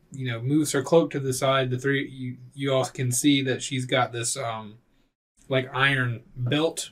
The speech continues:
around her that's, that has, like, hooks on it for where you would attach a chain or something. Like, you know, she's chained up, taken somewhere or whatever. Um, and she takes her key and she slots it into this iron belt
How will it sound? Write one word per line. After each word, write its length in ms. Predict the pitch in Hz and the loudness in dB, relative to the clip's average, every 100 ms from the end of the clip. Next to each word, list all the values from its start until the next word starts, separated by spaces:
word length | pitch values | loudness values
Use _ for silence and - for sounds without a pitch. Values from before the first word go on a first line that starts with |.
| - | 2
around 440 | 170 175 190 190 | 6 8 6 6
her 180 | 202 196 | 8 8
that's, 400 | 147 123 - - - _ _ | 6 0 -8 -12 -18 _ _
that 160 | 139 131 | -8 -2
has, 240 | 143 135 | 0 0
like, 300 | 131 131 123 - _ _ _ _ _ _ _ _ _ _ - - | 0 -2 -4 -12 _ _ _ _ _ _ _ _ _ _ -18 0
hooks 300 | 165 160 175 | 0 2 2
on 140 | 165 | 2
it 140 | 170 | 2
for 100 | - | 2
where 140 | 156 143 | 4 4
you 180 | 143 139 | 4 2
would 100 | 127 | 0
attach 400 | 123 143 139 143 | 0 0 0 -4
a 40 | |
chain 520 | 131 151 151 165 170 - | -4 -2 -2 -4 -6 -8
or 60 | |
something. 480 | 147 170 165 175 170 - | -2 0 2 2 0 -6
Like, 240 | 131 123 - | -6 -6 -6
you 140 | 127 | -6
know, 60 | 120 | -6
she's 280 | 120 131 123 | -4 -6 -4
chained 320 | - 139 139 | -4 -2 2
up, 120 | 139 - | 2 0
taken 300 | - 151 143 | 0 0 0
somewhere 400 | 135 139 139 143 135 | -4 -4 -2 -2 0
or 60 | |
whatever. 420 | 127 135 147 151 - - - - - - - | 0 2 2 0 -6 -18 -18 -20 -20 -20 -4
Um, 540 | 135 131 127 117 120 - _ _ _ _ - | 0 0 0 -2 -8 -16 _ _ _ _ -6
and 500 | 135 139 131 123 123 | -2 0 0 0 -4
she 300 | - 147 131 | -2 0 0
takes 260 | 127 170 - | 4 2 4
her 120 | 151 | 0
key 520 | - 180 170 160 - - | 2 2 4 2 -6 -8
and 120 | 131 123 | -6 -4
she 160 | 127 | -2
slots 460 | 123 - 147 131 - | -2 2 2 2 0
it 120 | 135 | -2
into 760 | 139 135 127 139 131 127 123 123 - | -2 -6 -6 -2 0 0 -2 -6 -6
this 200 | 123 - | -6 -4
iron 300 | 131 135 127 | -6 -2 -2
belt 300 | 131 131 - | 0 -2 -4